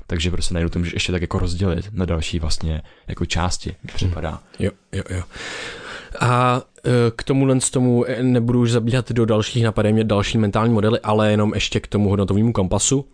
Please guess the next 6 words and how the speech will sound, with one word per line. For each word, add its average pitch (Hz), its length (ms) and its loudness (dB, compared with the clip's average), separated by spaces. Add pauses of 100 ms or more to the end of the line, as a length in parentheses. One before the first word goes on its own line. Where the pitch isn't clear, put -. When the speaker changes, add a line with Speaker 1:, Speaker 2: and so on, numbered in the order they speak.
(480)
Speaker 2:
Jedna 113 480 2
věc, 107 480 0
co - 160 -2
jsem 110 200 0
právě, 104 440 2
eh, 101 260 2